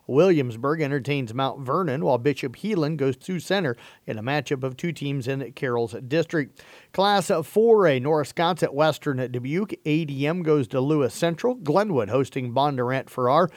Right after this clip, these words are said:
and North Polk entertaining at Cedar Rapids Xavier. In Class five A, Cedar Falls is at Southeast Polk.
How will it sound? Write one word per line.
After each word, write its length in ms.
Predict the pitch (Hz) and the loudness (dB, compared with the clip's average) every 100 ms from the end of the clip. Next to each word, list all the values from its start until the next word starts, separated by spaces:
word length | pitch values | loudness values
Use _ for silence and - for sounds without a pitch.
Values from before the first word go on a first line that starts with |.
| - _ | -14 _
and 120 | - | -10
North 240 | 104 131 - | -4 -4 0
Polk 280 | 156 151 143 | 0 0 0
entertaining 880 | 127 - 139 127 127 139 127 127 | -4 -4 -4 -4 -4 -4 -2 -4
at 140 | 127 - | -4 -6
Cedar 260 | 139 107 | -6 -4
Rapids 400 | 110 110 107 107 110 | -2 -4 -4 -8 -8
Xavier. 500 | 120 139 156 135 120 - - - - | 0 2 2 0 -4 -6 -18 -20 -8
In 240 | 147 180 208 | 0 0 0
Class 460 | - 185 190 185 139 147 | 0 2 4 2 0 -4
five 440 | - 185 196 175 139 | 0 2 4 2 2
A, 160 | 120 | -2
Cedar 340 | - 196 175 147 | -4 -2 0 2
Falls 380 | 160 190 170 | 2 2 2
is 160 | 151 127 | 0 0
at 120 | 123 | -2
Southeast 540 | - 170 131 135 113 - | 0 2 0 -2 -6 0
Polk. 320 | 185 202 | 2 2